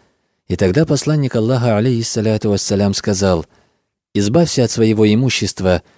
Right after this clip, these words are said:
ибо сердце человека связано с его имуществом, и если он избавится от него, то захочет последовать за ним, а если оставит, то захочет остаться вместе с ним». И сказал пророк, саллаллаху алейхи вассалям:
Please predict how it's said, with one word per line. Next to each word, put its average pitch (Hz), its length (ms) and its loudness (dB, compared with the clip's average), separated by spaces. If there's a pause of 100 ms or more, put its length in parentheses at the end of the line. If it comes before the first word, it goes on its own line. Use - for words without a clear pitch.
(180)
ибо 90 160 0
сердце - 400 0
человека 113 480 0
связано 104 480 0
с - 100 -2
его 110 180 0
имуществом, 110 760 0 (480)
и 90 60 -2
если 98 280 0
он 101 160 2
избавится 98 560 0
от 92 140 -4
него, 101 360 0 (220)
то 101 100 -4
захочет 131 460 0
последовать 120 600 0
за 117 120 -2
ним, 104 320 0 (360)
а 98 100 0
если 92 300 0
оставит, 123 640 0 (200)
то 190 100 0
захочет 120 540 -2
остаться 104 540 -2
вместе 95 340 0
с - 120 -8
ним». 90 300 -2 (760)
И 95 60 0
сказал 120 400 2
пророк, 123 380 2
саллаллаху 101 580 2
алейхи 98 300 2
вассалям: 90 680 0